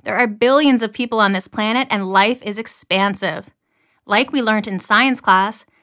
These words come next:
space is always expanding, not shrinking. In that way, there's always more life and love coming.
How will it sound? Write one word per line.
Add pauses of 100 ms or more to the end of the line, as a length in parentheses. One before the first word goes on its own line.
(120)
space
is
always
expanding,
not
shrinking. (560)
In
that
way,
there's (140)
always
more
life
and
love
coming.